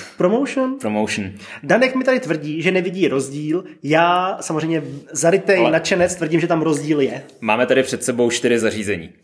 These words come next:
Speaker 2: Dva iPhony, jeden dvanáct Pro, jeden třináct Pro. Je, dvanáct Pro nemá promotion display, třináct Pro má. A já tam nevidím v podstatě žádnej extrémně viditelný rozdíl. Musel jsem se fakt hodně soustředit, a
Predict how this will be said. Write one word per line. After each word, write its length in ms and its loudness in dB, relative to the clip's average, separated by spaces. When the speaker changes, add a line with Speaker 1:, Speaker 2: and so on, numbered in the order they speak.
Speaker 2:
Dva 320 2
iPhony, 640 -2
jeden 240 0
dvanáct 360 0
Pro, 200 2
jeden 220 2
třináct 340 -4
Pro. 280 -2
Je, 120 -4
dvanáct 340 0
Pro 180 -2
nemá 220 2
promotion 420 0
display, 280 0
třináct 420 -4
Pro 240 0
má. 500 -4
A 260 4
já 140 4
tam 140 0
nevidím 380 -2
v 100 -18
podstatě 280 -2
žádnej 680 0
extrémně 440 -2
viditelný 440 0
rozdíl. 220 -4
Musel 280 -4
jsem 100 -8
se 120 -6
fakt 240 0
hodně 220 0
soustředit, 720 -2
a 360 2